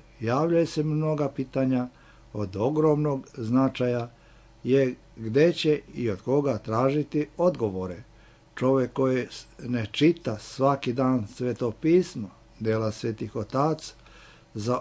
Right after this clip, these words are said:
odgovore na pitanja bogoslovskog karaktera neće poći, e, crkvi ili čoveku, e, visokog duhovnog života koji je pripremljen za bogoslovska pitanja.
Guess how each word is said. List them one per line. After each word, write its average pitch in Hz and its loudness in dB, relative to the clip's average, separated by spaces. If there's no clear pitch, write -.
odgovore 156 4
na 98 -10
pitanja 143 0
bogoslovskog 147 0
karaktera 131 -2
neće 131 0
poći, 147 2
e, 123 -4
crkvi 147 4
ili 120 2
čoveku, 135 2
e, - -
visokog 131 0
duhovnog 120 0
života 113 0
koji 135 2
je 160 4
pripremljen 160 4
za 151 2
bogoslovska 135 0
pitanja. 107 0